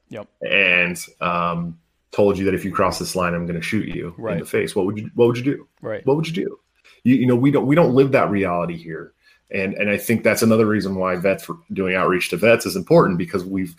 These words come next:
Speaker 2: we've lived that reality, and we've seen other people who live that reality over there.
Speaker 1: Yeah.
Speaker 2: Um, and, but, but people here, they don't, you know, they don't live that reality. They just know that we're protecting our freedoms. Well, how the hell did my freedoms get in Iraq? I don't think my freedoms ever went to Iraq.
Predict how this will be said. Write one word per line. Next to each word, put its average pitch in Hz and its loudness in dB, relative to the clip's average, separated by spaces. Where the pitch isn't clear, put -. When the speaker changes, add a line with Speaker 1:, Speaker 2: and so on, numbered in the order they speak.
Speaker 2:
we've 135 6
lived 143 4
that 135 6
reality, 123 4
and 117 -6
we've 120 -6
seen 139 -2
other 170 2
people 120 -4
who 110 -10
live 101 -8
that 95 -8
reality 90 -16
over 87 -18
there. 104 2
Speaker 1:
Yeah. 117 -10
Speaker 2:
Um, 92 0
and, 110 -6
but, 123 4
but 135 0
people 160 0
here, 151 4
they 143 4
don't, 139 2
you 127 -6
know, 107 0
they 120 -2
don't 143 2
live 151 2
that 127 4
reality. 92 0
They 113 0
just 120 -6
know 107 2
that 95 -4
we're 117 4
protecting 110 -2
our 107 4
freedoms. 104 -4
Well, 135 0
how 196 4
the 147 -2
hell 143 2
did 135 0
my 113 2
freedoms 120 -4
get 95 -8
in 85 -12
Iraq? 90 -2
I 101 -2
don't 131 -2
think 123 -10
my 101 -4
freedoms 95 -8
ever 85 -14
went 110 -6
to 90 -4
Iraq. 85 -2